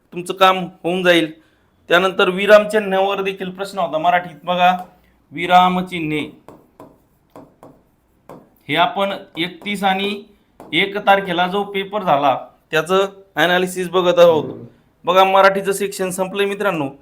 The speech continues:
त्यानंतर बघा, इंग्लिशमध्ये, बघा, इंग्लिश,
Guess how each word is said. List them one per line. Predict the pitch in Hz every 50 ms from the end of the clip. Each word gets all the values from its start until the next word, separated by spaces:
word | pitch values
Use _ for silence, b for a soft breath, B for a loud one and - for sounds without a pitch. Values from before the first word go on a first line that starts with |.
| b b b b b _ _ -
त्यानंतर | 151 160 180 180 180 202
बघा, | 185 214 202 196 190 185
इंग्लिशमध्ये, | 180 180 180 185 196 202 208 185 202 208 208 165 170 170 175 180 - _ _ _ _ _ _ _ - - _ _ _ _ _ - - _ _ _ _ _ _ - - - _ _ _ _ -
बघा, | 135 156 160 175 175 180
इंग्लिश, | 175 175 180 190 185 185 190 185 185 185